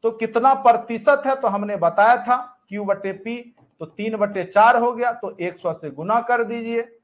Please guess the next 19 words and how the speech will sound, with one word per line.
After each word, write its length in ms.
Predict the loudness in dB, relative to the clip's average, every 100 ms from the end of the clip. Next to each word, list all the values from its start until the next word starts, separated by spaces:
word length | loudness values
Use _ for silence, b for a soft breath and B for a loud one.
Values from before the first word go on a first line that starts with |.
| _ _ _ _ _ _ _ _
ठीक 100 | -2
है, 140 | -2 -2 -8 _ _ _ _ _ _ _ _ _ _ _ _ _ _ _ _ _ _ _ _ _ _ _ _ _ -2
तो 160 | -2 -2 -6
चार 400 | 2 4 2 -2
चौका, 580 | -6 -2 0 0 -4 -16 _ -2
आ, 100 | 0
ये 220 | 0 -4 -2
पच्चीस 340 | -4 -4 -10 -10
चौका 260 | -6 -6
सौ, 320 | -6 0 2 4 0 -12 _ -6
पच्चीस 340 | -6 -8 -16
तिया 220 | -6 -6
पचहत्तर, 600 | -4 -2 0 -2 0 -2
तो 160 | -4 -12
answer 300 | -12 -6 -6
क्या 160 | 0 2
हो 160 | 2
जाएगा 240 | 2 2 2
आपका, 300 | 0 -8